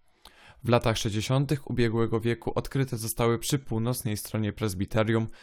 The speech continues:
fragmenty pierwotnego romańskiego kościoła z dwunastego wieku,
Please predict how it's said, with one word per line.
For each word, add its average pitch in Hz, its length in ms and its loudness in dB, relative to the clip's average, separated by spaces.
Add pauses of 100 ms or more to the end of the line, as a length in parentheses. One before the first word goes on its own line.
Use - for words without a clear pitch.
(180)
fragmenty 131 580 2
pierwotnego 117 880 0
romańskiego 139 600 0
kościoła 113 460 0
z - 160 -4
dwunastego 120 720 0
wieku, - 400 -2